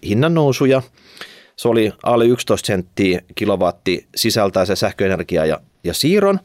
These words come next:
Ja sitten tota, auton keskimääräinen sähkökulutus tässä Nissan Leafissä oli kahdeksantoista kilowattituntia satasella. Hän oli laskeskellut, että nämä työmatka-ajoja tulee seitsemäntoista puoli tuhatta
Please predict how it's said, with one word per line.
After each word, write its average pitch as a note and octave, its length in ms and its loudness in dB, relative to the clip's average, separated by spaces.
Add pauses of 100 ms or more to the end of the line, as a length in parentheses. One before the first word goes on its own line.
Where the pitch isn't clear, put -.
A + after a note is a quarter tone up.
(640)
Ja - 80 0
sitten F#3 320 0
tota, C3+ 420 0 (1200)
auton D3 340 0
keskimääräinen A#2 720 0
sähkökulutus A#2 720 0
tässä - 260 -4 (380)
Nissan A2+ 320 0
Leafissä B2+ 420 0
oli F#2 180 0 (240)
kahdeksantoista B2+ 640 0 (180)
kilowattituntia G#2 760 -2
satasella. C#3 640 0 (960)
Hän D#3+ 160 0
oli D#3 120 2
laskeskellut, C3+ 640 0
että A#2 120 -2
nämä A#2+ 120 -4
työmatka-ajoja B2 640 2
tulee G#2 200 0
seitsemäntoista A2 600 -2
puoli C3 220 2
tuhatta F2 600 -4